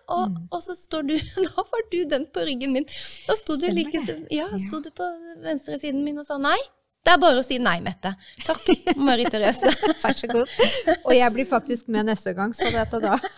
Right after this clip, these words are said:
Speaker 2: <laughs> er det ikke noe jeg er utenom.
Speaker 1: <laughs> Ikke sant? Så, så jeg har fått min egen støttekontakt. Det er ikke alle som er så heldige å ha det. <laughs> Det er ikke så alle som er så heldige å ha
Speaker 2: Men
Speaker 1: det
Speaker 2: det er et
Speaker 1: like
Speaker 2: sånt
Speaker 1: rundt hjørnet.
Speaker 2: veldig sånn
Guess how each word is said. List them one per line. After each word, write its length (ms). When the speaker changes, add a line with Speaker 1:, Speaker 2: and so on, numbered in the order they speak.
Speaker 2:
<laughs> 360
er 80
det 100
ikke 100
noe 200
jeg 80
er 160
utenom. 400
Speaker 1:
<laughs> 40
Ikke 140
sant? 460
Så, 160
så 100
jeg 100
har 80
fått 200
min 100
egen 160
støttekontakt. 600
Det 40
er 60
ikke 100
alle 140
som 100
er 60
så 160
heldige 420
å 80
ha 300
det. 180
<laughs> 1120
Det 1160
er 80
ikke 280
så 160
alle 180
som 200
er 160
så 120
heldige 200
å 60
ha 140
Speaker 2:
Men 80
Speaker 1:
det 40
Speaker 2:
det 60
er 80
et 80
Speaker 1:
like 140
Speaker 2:
sånt 60
Speaker 1:
rundt 120
hjørnet. 240
Speaker 2:
veldig 300
sånn 160